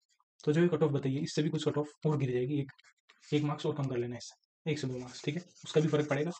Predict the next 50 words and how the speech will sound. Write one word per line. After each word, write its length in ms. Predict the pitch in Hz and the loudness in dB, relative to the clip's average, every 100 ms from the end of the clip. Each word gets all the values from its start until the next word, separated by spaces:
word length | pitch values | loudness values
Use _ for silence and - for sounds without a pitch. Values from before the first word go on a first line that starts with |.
| - - | -14 -6
But 100 | 165 | 0
अभी 140 | 147 | 2
तक 140 | 165 180 | 4 8
नहीं 140 | 175 | 6
किया 120 | 165 | 8
है, 60 | 156 | 4
तो 180 | 156 151 - | 4 2 -2
chances 280 | 143 143 151 | -2 -2 0
है, 120 | 147 170 | -2 -2
कम 160 | - 151 | -2 0
है 60 | 151 - - - | -2 -10 -20 -10
कि 80 | - | -6
क्या 140 | 143 139 | -4 -4
करे। 240 | 135 139 - - - | -4 -6 -12 -14 -4
अब 80 | |
हो 100 | 135 151 | 2 2
सकता 200 | 147 151 | 2 2
है 60 | |
एक 60 | 151 | 2
अप्रैल 220 | 147 156 | 6 6
को 80 | 160 | 6
ही 80 | 156 | 0
कुछ 180 | 151 | -2
नया 160 | 143 147 | -2 0
करे, 200 | 147 147 - - 143 | 0 -4 -6 -10 -4
वो 120 | 139 | -2
खुद 120 | 147 147 | 0 0
ही 80 | |
segregate 360 | 160 135 139 147 | 0 0 2 2
करके 160 | 151 135 | 2 0
लाए 160 | 135 151 | -2 -4
आईबीपीएस, 360 | 147 135 131 - - - - _ - | -4 -4 -8 -16 -18 -20 -20 _ -10
ठीक 120 | - | -2
है। 80 | 185 185 - _ - _ _ - _ _ | -2 -4 -20 _ -20 _ _ -20 _ _
तो 100 | - | -4
चलते 200 | 135 123 | -2 0
हैं 80 | 156 | 0
अपन 160 | 156 165 - | 0 -2 -4
कट 120 | - | -4
ऑफ 100 | 156 165 | -2 -4
पे। 60 | - - | -8 -2
तो 80 | 156 | 0
देखो, 240 | 139 - _ _ - - _ _ - 143 | 0 -2 _ _ -20 -20 _ _ -8 0
last 300 | 139 185 185 | 0 4 4
year 100 | 175 | 4
की 60 | |
जो 80 | 170 | 4
exact 280 | 147 180 175 | 6 4 2
कट 120 | 156 | 0
ऑफ 100 | 151 | -2